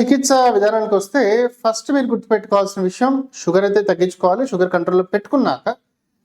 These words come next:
దీనికి ఎటువంటి చికిత్సలు అందుబాటులో ఉన్నాయి? ప్రాథమికంగా ఆయుర్వేదిక్‌లో దీన్ని రెండు రకాలుగా తగ్గిస్తూ ఉంటారు.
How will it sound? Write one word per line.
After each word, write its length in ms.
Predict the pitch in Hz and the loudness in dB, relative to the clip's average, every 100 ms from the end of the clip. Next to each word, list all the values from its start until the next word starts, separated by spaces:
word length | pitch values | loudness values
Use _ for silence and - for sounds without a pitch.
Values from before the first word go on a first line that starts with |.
| - | 0
దీనికి 300 | 208 302 311 | 2 2 2
ఎటువంటి 320 | 240 247 233 | 2 2 0
చికిత్సలు 380 | 240 226 - 202 | -2 -4 -2 -2
అందుబాటులో 420 | 180 165 156 131 | 0 0 0 -2
ఉన్నాయి? 180 | 123 - _ _ _ _ _ _ - | -6 -8 _ _ _ _ _ _ 0
ప్రాథమికంగా 560 | 196 247 311 262 247 269 | 2 2 0 2 2 4
ఆయుర్వేదిక్‌లో 680 | 214 208 220 214 220 226 | 2 2 0 0 0 -2
దీన్ని 560 | 208 202 202 190 220 202 - | -2 -4 -2 -2 -2 -8 -6
రెండు 220 | 156 220 | -2 0
రకాలుగా 360 | 226 226 220 208 | 0 0 0 -2
తగ్గిస్తూ 420 | 190 175 175 170 | -4 -6 -8 -8
ఉంటారు. 300 | 147 151 151 | -6 -4 -4